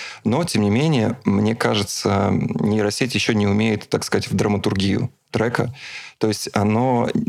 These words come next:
пока не может прочувствовать, где нужно прибавить, потому что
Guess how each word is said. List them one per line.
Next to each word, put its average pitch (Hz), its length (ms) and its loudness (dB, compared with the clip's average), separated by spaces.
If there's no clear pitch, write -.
пока 110 580 0
не 107 140 4
может 120 260 2
прочувствовать, 104 760 0
где 104 260 0
нужно 98 260 0
прибавить, 120 500 0
потому 123 280 0
что 113 280 -2